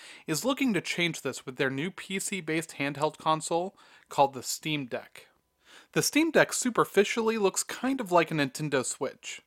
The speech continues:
There's a large seven-inch touchscreen flanked by control sticks, buttons, and touchpads. But under the hood, it's a lot more like a desktop or laptop P C.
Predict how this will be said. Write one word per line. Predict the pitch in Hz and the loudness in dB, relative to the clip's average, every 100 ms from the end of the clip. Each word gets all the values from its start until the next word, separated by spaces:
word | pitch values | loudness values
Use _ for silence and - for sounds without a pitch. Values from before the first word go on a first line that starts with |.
| _ - - | _ -8 2
There's | 151 | 4
a | 143 | 4
large | 127 135 180 - | 6 8 8 4
seven-inch | - 135 151 151 165 - | 0 2 2 -2 -4 -6
touchscreen | 135 - - 131 117 127 147 | -6 -6 -6 -4 -4 -6 -10
flanked | - 175 202 - | -4 -2 -2 0
by | 175 | 0
control | - 131 - 170 | 0 -8 -2 0
sticks, | 208 - 240 - | -2 -6 -8 -6
buttons, | - 165 190 202 - | 0 0 0 -10 -8
and | 147 143 | -8 -6
touchpads. | - 170 - 123 107 - - - _ _ _ - | -4 -4 -4 -8 -8 -14 -14 -16 _ _ _ -4
But | 156 | -2
under | 160 180 196 | 0 0 2
the | 143 | 2
hood, | 151 170 | 2 2
it's | 190 143 | 0 -2
a | 151 | -2
lot | 143 233 254 | 0 -2 -2
more | 175 180 | 2 4
like | 156 - | 4 0
a | |
desktop | 131 135 - 131 120 | 0 0 0 0 0
or | 120 | -2
laptop | 117 110 - 117 | -4 -2 -4 -4
P | - 107 | -6 -12
C. | - 135 120 | -6 -6 -8